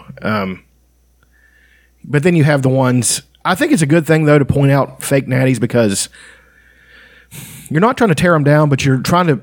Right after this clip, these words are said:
let people know, look, you know, especially girls getting in the gym, young girls who say, "I wanna be that."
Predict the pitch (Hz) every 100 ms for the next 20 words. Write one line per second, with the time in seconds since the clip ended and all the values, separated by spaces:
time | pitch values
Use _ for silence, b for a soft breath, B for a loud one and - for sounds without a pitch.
0 | - 139 147 127 123 135 123 139 123 -
1 | - _ _ _ _ _ _ - _ 131
2 | 123 117 - - 147 123 117 139 139 120
3 | 131 135 117 131 131 127 123 123 123 120
4 | 117 113 104 B B - 135 120 117 113
5 | 113 120 -